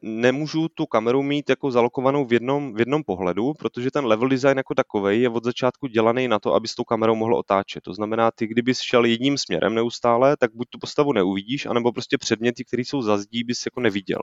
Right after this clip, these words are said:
Takže by tam muselo být nějaké jako zprůhledňování a podobně. To jsem tam jako nějakou dobu měl, ale prostě to nefungovalo. Vypadalo to hnusně. Eh, nenávidím takovej efekt, který, eh,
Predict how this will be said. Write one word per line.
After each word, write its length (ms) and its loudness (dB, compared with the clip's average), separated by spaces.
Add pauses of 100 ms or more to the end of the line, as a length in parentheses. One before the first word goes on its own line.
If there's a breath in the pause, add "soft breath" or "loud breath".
(120)
Takže 240 -6
by 80 -4
tam 120 2
muselo 260 -2
být 180 -8
nějaké 240 0
jako 160 0
zprůhledňování 880 0
a 80 -2
podobně. 400 -4 (760 loud breath)
To 120 2
jsem 260 0
tam 280 0
jako 180 -6
nějakou 300 -2
dobu 180 -6
měl, 460 2
ale 200 4
prostě 280 -10
to 80 -6
nefungovalo. 580 -2
Vypadalo 320 0
to 140 -4
hnusně. 540 -2 (960 soft breath)
Eh, 520 2
nenávidím 720 0
takovej 440 0
efekt, 400 -4
který, 560 2
eh, 40 0